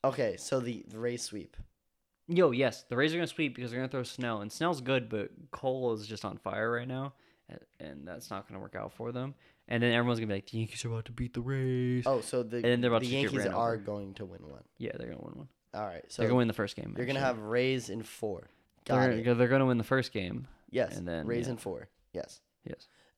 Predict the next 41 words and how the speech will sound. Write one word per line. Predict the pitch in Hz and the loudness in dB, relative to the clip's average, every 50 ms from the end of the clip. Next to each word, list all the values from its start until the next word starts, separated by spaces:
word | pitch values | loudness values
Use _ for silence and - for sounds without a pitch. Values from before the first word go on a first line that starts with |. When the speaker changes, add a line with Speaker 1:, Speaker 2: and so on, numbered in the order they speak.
| _ - | _ -2
Speaker 1:
All | 113 117 | 0 2
right. | 120 120 110 98 - - - | 2 2 2 0 -2 -6 -4
Now | 110 117 120 123 123 | -2 2 4 4 4
we | 123 123 | 2 2
go | 117 120 117 | 0 0 0
on | 120 120 120 | -2 -2 -4
to | - 127 | -6 -6
the | 117 120 110 - - _ _ - | -6 -6 -6 -8 -10 _ _ 2
other | 131 131 123 123 113 | 2 4 4 4 4
A | 107 104 98 95 | 2 2 -2 -2
L | 92 87 | -4 -8
teams, | - - - 95 90 85 87 - - - _ _ _ _ _ _ | -8 -8 -8 -8 -8 -10 -14 -16 -20 -20 _ _ _ _ _ _
the | - 104 113 | -6 -2 0
Astros | 113 117 120 123 127 - - 131 123 120 120 110 - | 2 4 4 2 2 2 2 2 4 2 2 0 -2
and | - 113 | -4 -4
the | 113 110 107 98 | -4 -4 -4 -6
A's. | 92 - - - | -8 -10 -10 -2
Speaker 2:
The | - | 2
Rays | 117 120 127 123 117 | 4 6 6 6 4
are | 113 107 | 4 2
also | 107 104 - - | 2 0 -2 -4
gonna | 101 113 113 | -6 -6 -6
come | - - 101 104 | -6 -6 -6 -4
back | 101 - - - - | -4 -4 -4 -6 -6
in | 113 107 | -8 -8
that | - - - | -8 -8 -10
game | - - - | -10 -12 -10
where | - 123 | -10 -8
he | 120 - | -10 -10
hits | - - - | -10 -12 -12
the | - | -12
home | - - - - | -10 -10 -10 -10
run. | 123 127 123 - _ _ _ _ _ _ _ _ _ _ _ - | -10 -10 -12 -14 _ _ _ _ _ _ _ _ _ _ _ -8
Speaker 1:
Okay. | 117 113 110 | -6 -6 -8
Speaker 2:
It's | 98 98 | -6 -2
gonna | - 117 110 | 0 0 0
be | 104 | 0
the | 104 101 | -2 -4
first | - - - - - | -6 -6 -8 -8 -8
scoring | - - - - - | -8 -8 -8 -8 -8
appearance. | - - - - - - - 165 - | -10 -10 -10 -10 -10 -10 -12 -14 -18